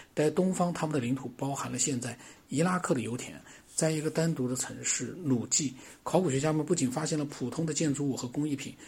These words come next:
同时还发现了上千件价值连城的法律及社会文件。在西边，胡里安的法律和影响力一直延伸到了地中海沿岸，其中包括古老的贸易和工业中心，并且被加基米斯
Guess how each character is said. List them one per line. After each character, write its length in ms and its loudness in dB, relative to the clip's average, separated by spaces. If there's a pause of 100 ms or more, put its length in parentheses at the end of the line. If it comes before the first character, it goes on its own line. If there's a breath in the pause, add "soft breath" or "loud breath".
(180 loud breath)
同 200 4
时 120 6
还 140 0
发 160 -2
现 140 0
了 80 0
上 180 2
千 180 0
件 220 -4
价 220 -4
值 120 0
连 200 2
城 120 -4
的 80 -4
法 280 -10
律 180 2 (260 loud breath)
及 200 0
社 240 8
会 280 0
文 140 -4
件。 260 -6 (100)
在 120 -2
西 240 4
边， 240 0 (300 loud breath)
胡 200 4
里 120 8
安 180 4
的 180 0 (100)
法 240 -4
律 140 0
和 140 0
影 160 0
响 220 -6
力 80 -8 (100)
一 60 -10
直 160 2
延 200 0
伸 160 0
到 160 -2
了 100 -6
地 180 2
中 120 4
海 140 -8
沿 100 -12
岸， 160 -14 (360 loud breath)
其 180 4
中 140 8
包 100 6
括 140 4
古 240 2
老 120 2
的 60 -6
贸 240 2
易 100 -6
和 220 -6
工 180 2
业 140 6
中 160 2
心， 180 -4 (140)
并 140 0
且 120 -4
被 220 -4 (960 loud breath)
加 160 4
基 140 -2
米 200 -2
斯 480 4